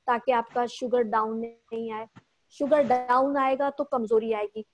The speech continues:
तो आपको small small meals दिन में छह बारी कम से कम खाइए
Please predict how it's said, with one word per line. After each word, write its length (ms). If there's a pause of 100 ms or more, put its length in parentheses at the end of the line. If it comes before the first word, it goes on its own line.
तो 60
आपको 400
small 420
small 380
meals 400 (280)
दिन 160
में 240
छह 280
बारी 260
कम 200
से 160
कम 180
खाइए 540